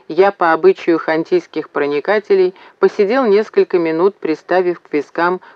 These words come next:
кончики указательных пальцев и размышляя о возвышенном. А затем вызвал к себе Гришу Серосовина и дал задание. В восемнадцать ноль пять он сообщил мне, что задание выполнено,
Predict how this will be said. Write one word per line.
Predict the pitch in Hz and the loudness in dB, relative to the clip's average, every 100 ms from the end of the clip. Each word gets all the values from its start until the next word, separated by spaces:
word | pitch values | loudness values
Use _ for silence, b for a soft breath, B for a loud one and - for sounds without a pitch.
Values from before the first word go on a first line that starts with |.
| - | -2
кончики | 180 185 - 175 175 | 2 2 -2 -2 -2
указательных | 165 165 143 170 170 170 170 - | 0 -4 -2 -4 -4 -6 -6 -8
пальцев | - 165 127 - 110 - b - | 0 0 0 -6 -16 -16 b -2
и | 160 | 0
размышляя | 147 139 139 - 147 180 180 185 | 0 -2 -8 -8 -4 -2 -2 -6
о | 156 | -6
возвышенном. | 151 147 139 127 113 - 131 - _ B B | -6 -6 -8 -12 -12 -16 -20 -20 _ B B
А | 196 | -2
затем | 202 262 381 254 | -2 2 2 2
вызвал | 247 226 220 | 0 2 2
к | 185 | 2
себе | - 170 190 | -2 2 2
Гришу | 156 180 190 170 147 b b b - | 4 0 2 -2 -4 b b b -2
Серосовина | 175 156 151 240 254 240 220 214 - - | 0 0 -2 -2 -2 -2 -2 -4 -8 -4
и | 165 | -2
дал | 151 202 208 - | 0 0 0 -6
задание. | 156 156 135 123 120 - 92 _ _ _ _ _ _ - | -6 -6 -4 -10 -10 -18 -20 _ _ _ _ _ _ -14
В | 135 | -2
восемнадцать | 156 175 170 185 - 180 | -2 0 0 -2 -2 -4
ноль | 185 170 | -2 -4
пять | - 160 175 _ | -4 -6 -6 _
он | 170 165 | -6 -6
сообщил | - 165 165 - 180 | -2 -4 -4 -2 -2
мне, | 185 185 185 | 0 -2 -4
что | - 160 | -4 -4
задание | 147 147 156 160 165 156 | -2 -2 -4 -6 -6 -2
выполнено, | 180 196 135 123 117 113 | 0 0 -2 -10 -12 -16